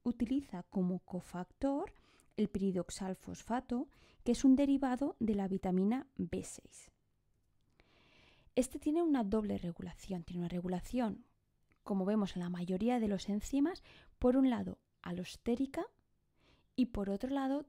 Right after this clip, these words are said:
también tiene una regulación hormonal por, mediante modificación covalente. Esta enzima actúa como sensor de la glucosa. Tiene lugares, sitios alostéricos donde la glucosa se puede unir.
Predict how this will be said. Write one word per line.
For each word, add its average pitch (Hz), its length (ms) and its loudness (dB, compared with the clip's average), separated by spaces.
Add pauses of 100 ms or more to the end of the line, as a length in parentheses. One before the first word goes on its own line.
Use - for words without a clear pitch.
también 220 460 0
tiene 285 180 2
una 277 160 2
regulación 262 680 0
hormonal 247 680 -2 (400)
por, 294 280 2
mediante 269 640 0
modificación 208 920 -2
covalente. 170 580 -12 (1200)
Esta 262 260 0
enzima 294 560 0 (200)
actúa 302 680 -4
como 240 280 2
sensor 233 520 -2
de 247 100 -2
la 220 120 -2
glucosa. 185 600 -6 (580)
Tiene 262 480 2 (600)
lugares, 202 540 -2
sitios 254 580 -4
alostéricos 262 920 -4
donde 254 560 2
la 220 180 -2
glucosa 240 720 -2
se - 200 -4
puede 202 340 -6
unir. 170 220 -14